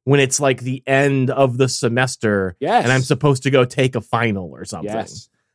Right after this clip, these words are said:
Speaker 2: Which I find fascinating because I also have that. And to me, it makes perfect sense. I lived it. I
Speaker 1: <laughs>
Speaker 2: often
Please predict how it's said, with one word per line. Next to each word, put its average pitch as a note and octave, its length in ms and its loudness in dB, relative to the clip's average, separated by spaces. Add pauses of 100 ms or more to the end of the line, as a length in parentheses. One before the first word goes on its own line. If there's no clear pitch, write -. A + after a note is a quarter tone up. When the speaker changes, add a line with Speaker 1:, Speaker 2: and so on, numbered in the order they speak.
(120)
Speaker 2:
Which E3 220 2
I F3 100 2
find E3+ 340 -2
fascinating G2 800 -4
because C3 320 -2
I F3 200 2
also D3+ 440 -2
have G2 300 -12
that. F2+ 220 -20 (560)
And C#3+ 220 4
to D3+ 140 0
me, G3 220 2
it D#3+ 120 2
makes C#3+ 220 2
perfect B2 400 -4
sense. G2+ 560 -10 (760)
I C3 160 2
lived C3 320 2
it. - 120 -10 (640)
I C#3+ 200 4
Speaker 1:
<laughs> A3 40 4
Speaker 2:
often C3+ 600 0